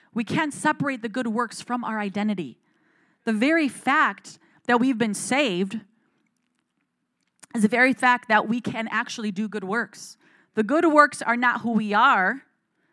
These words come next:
They are what we do because we are in him. We perform and do and act and we be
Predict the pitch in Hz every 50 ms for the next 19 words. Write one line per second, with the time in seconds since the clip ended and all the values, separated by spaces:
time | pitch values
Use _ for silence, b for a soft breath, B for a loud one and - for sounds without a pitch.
0 | _ _ - 226 247 233 233 226 226 254 226 214 233 226 202 175 208 262 294 269
1 | 214 196 190 214 240 - _ _ _ _ 208 202 - 214 202 185 180 190 196 185
2 | 185 175 170 170 190 196 208 175 156 147 - _ _ _ _ _ b b b b
3 | b b b b b b - 220 220 202 - 214 196 - - 262 262 269 269 277
4 | 277 269 254 - 190 196 196 196 247 262 262 262 254 - 196 208 208 - 226 233
5 | 240 240 - - 214 202 196 208 196 180 175 160 226 233 254 277 302 339 392